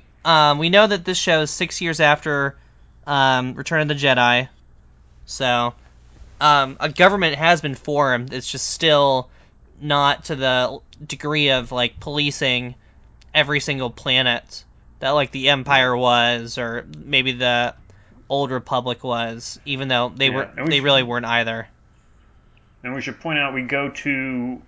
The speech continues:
Speaker 2: three different planets in this episode. We don't get the names of any of them. I kind of am, I'm okay with that, though.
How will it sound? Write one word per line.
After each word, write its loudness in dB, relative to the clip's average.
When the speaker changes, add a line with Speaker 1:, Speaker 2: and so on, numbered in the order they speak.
Speaker 2:
three -4
different -4
planets -6
in -12
this -12
episode. -6
We -2
don't -2
get 0
the -4
names 2
of -4
any -4
of -4
them. -6
I 4
kind -2
of -6
am, -8
I'm -6
okay -2
with -6
that, -2
though. -6